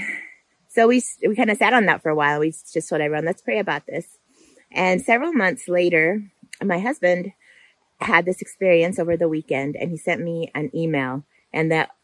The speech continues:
opening line of the email, or the subject heading, was, "It's time to go."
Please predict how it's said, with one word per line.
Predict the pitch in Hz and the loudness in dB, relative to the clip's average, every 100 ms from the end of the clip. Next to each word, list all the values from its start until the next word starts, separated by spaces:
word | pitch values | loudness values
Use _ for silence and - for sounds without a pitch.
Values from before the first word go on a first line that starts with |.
| _ - | _ -4
opening | 190 190 170 | -2 0 0
line | 151 151 | 0 0
of | 151 151 | -2 -2
the | 139 | -4
email, | 147 143 | -2 -2
or | 120 147 | 0 -2
the | 151 | -2
subject | - - 160 151 165 | -6 -4 -2 -2 -4
heading, | 143 135 | -4 -2
was, | 131 131 - - - - | -2 -4 -8 -20 -16 -12
"It's | - | -10
time | - 160 | -6 -6
to | 143 | -4
go." | 139 104 156 | -6 -6 -8